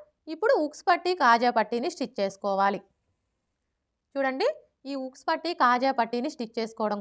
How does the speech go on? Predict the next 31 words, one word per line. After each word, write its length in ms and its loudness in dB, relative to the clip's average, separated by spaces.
కోసం 240 0
ఈ 100 -6
విధంగా 380 -2
స్ట్రైట్గా 580 0
ఉండే 220 -2
పీసెస్ని 460 -6
కట్ 220 2
చేసుకోవాలి. 600 2
ఉక్స్ 220 -18
పట్టీకి 360 -4
వచ్చేసి 360 -4
రెండు 220 -4
ఇంచుల 300 -4
వెడల్పుతో 380 -2
స్ట్రైట్గా 520 0
ఉండే 200 -4
పీస్ని 320 -6
కట్ 240 2
చేసుకోవాలి. 580 -2
అలాగే 260 0
కాజా 300 4
పట్టీకి 320 -4
వచ్చేసి 360 -4
మూడు 220 -4
ఇంచుల 320 -6
వెడల్పుతో 400 -2
స్ట్రైట్గా 540 -2
ఉండే 220 -2
పీస్ని 300 -4
కట్ 240 0
చేసుకోవాలి. 600 -2